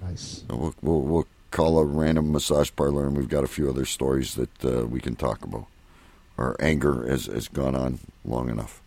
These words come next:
Speaker 2: <laughs> Cave Crew Radio, by the way, folks, is heard every Wednesday night live, nine P M Eastern, right here on cave crew radio dot com. Of course, we're on Stitcher and iTunes and all those good places, and,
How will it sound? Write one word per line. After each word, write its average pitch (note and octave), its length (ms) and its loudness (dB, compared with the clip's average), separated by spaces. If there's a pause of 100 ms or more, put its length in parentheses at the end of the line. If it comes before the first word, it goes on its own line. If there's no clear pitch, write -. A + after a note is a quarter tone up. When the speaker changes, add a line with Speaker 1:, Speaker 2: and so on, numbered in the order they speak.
(100)
Speaker 2:
<laughs> - 1600 -8
Cave F#3+ 240 6
Crew A3+ 140 8
Radio, D3+ 340 10
by F#2+ 140 10
the E2+ 80 6
way, E2 120 6
folks, F#2 380 6
is F#2 180 2
heard A2+ 360 4
every G#3 320 2
Wednesday D#3 420 4
night B2 240 4
live, A2+ 360 6
nine A#2 220 2
P B2+ 140 -2
M B2 140 4
Eastern, A2+ 360 2
right A#2+ 160 2
here B2 160 6
on A2 120 2
cave A#2 220 2
crew A2 140 0
radio G#2 320 4
dot F2+ 240 4
com. C#3 480 4 (220)
Of - 520 -20
course, G#2 220 6
we're F2+ 80 6
on D#2 80 4
Stitcher G#2 540 0
and D2+ 80 0
iTunes F#2 560 2
and C2+ 100 -4
all F2 100 2
those E2+ 200 0
good F2 180 -2
places, F2 420 0
and, C#2+ 140 -2